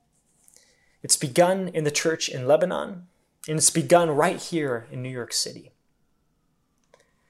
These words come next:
But as exiles, we still await its ultimate fulfillment. There are still wars. There are still horrible oppression.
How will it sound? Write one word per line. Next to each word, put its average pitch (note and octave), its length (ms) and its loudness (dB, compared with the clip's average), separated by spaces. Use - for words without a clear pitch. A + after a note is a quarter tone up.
But E3 100 6
as D3+ 120 4
exiles, D3 560 4
we D3 100 -2
still F#3+ 540 4
await D3+ 380 0
its - 260 -2
ultimate C#3 600 0
fulfillment. A#2+ 680 -6
There C#3+ 120 0
are - 140 2
still E3 220 2
wars. C3 720 -2
There - 100 -6
are - 40 -8
still C#3 240 -4
horrible D#3 760 0
oppression. - 500 -10